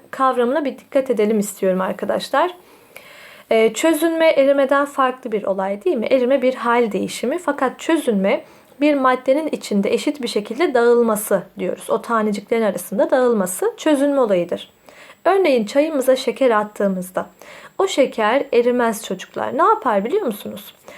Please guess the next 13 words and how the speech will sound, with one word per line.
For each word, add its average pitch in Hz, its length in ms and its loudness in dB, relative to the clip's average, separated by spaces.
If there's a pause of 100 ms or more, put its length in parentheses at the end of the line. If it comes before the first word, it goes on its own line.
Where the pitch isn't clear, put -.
(300)
O 415 80 2
şeker 208 540 -2
çayın 302 340 2
içinde 269 500 -4
çözünmüş 220 680 -2
olur. - 320 -2 (220)
Yani 220 600 0 (440)
şekerin 220 560 -2
tanecikleri 240 920 0 (280)
çayın 311 360 0
tanecikleri 262 680 2
arasındaki 208 540 -2
boşluklara 277 760 0